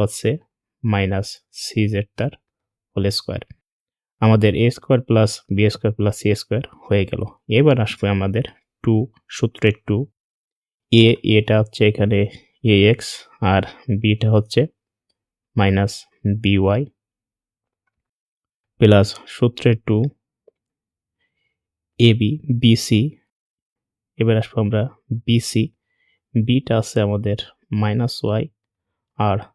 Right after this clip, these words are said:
সিটা হচ্ছে মাইনাস সি জেড। যেহেতু মাইনাস আছে, এই জন্য আমি ব্র্যাকেটের ভিতরে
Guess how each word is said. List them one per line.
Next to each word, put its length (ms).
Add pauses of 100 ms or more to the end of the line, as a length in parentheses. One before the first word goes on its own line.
সিটা 500
হচ্ছে 240 (220)
মাইনাস 420 (200)
সি 280 (120)
জেড। 160 (580)
যেহেতু 400 (680)
মাইনাস 440
আছে, 200
এই 140
জন্য 160 (140)
আমি 140 (960)
ব্র্যাকেটের 500
ভিতরে 320